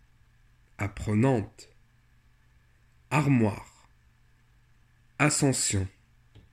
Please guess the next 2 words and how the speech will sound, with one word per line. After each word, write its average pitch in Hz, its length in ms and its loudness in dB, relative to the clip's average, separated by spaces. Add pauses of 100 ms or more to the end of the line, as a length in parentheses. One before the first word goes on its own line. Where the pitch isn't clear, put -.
(960)
Aspirer. 123 720 0 (1500)
Assidu. 120 680 0